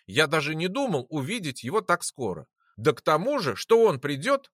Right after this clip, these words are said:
когда в сторону Империи отправится нежить. Конечно, про гонца я не забыл.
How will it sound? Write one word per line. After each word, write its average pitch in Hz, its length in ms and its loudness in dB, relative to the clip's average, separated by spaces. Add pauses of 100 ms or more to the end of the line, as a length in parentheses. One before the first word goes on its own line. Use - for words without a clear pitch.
когда 185 300 0
в - 40 -10
сторону 214 480 2
Империи 226 580 0
отправится 151 680 0
нежить. 110 500 -6 (240)
Конечно, 160 460 0
про 156 140 0
гонца 156 340 0
я 170 140 0
не 170 100 -6
забыл. 165 520 0